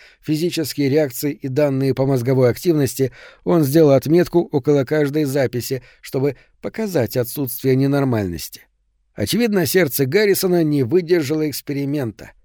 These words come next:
Вот таким простым будет объяснение. Потребуется меньше часа для того, чтобы автоматические записи машины согласовать с его журналом. За ним,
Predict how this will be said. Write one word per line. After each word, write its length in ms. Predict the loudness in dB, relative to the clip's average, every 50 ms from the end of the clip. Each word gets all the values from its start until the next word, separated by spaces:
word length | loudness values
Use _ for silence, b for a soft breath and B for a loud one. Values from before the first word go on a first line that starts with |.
| _ _ _ _ _ _ -6
Вот 240 | -2 0 0 0 0
таким 340 | -2 -2 0 0 0 2
простым 460 | 2 2 0 0 0 0 0 0 2 2
будет 240 | 2 0 0 0
объяснение. 640 | 0 -2 -2 -4 -8 -8 -10 -10 -10 -12 -12 -16 -20 _ _ _ _ _ _ _ _
Потребуется 580 | -10 -8 -4 -2 0 0 2 0 0 0 -2 -2
меньше 380 | -2 -2 -2 -2 -4 -6 -8
часа 380 | -6 -4 -4 -4 -2 -4 -6 -8 b b b b _
для 180 | -2 0 0
того, 220 | 0 0 -2 -2 -2
чтобы 280 | -2 -2 -2 -2 -2 B B B B
автоматические 800 | -8 -4 0 0 2 2 0 0 -2 -2 -2 -4 -2 0 0 2
записи 420 | 2 2 2 2 0 -2 -2 -2 0
машины 460 | 0 0 0 2 2 2 2 0 B B B B
согласовать 720 | -4 -2 0 2 4 4 2 2 2 0 0 0 0 -2 -2
с 60 | -4
его 220 | -6 -4 -4 -4 -4
журналом. 460 | -6 -6 -8 -10 -12 -14 -16 -18 -20 _ _ _ _ _ _ _ _ _ _ _ _ _ _ -14
За 220 | -6 -2 -2 0
ним, 280 | 0 0 -2 -4 -4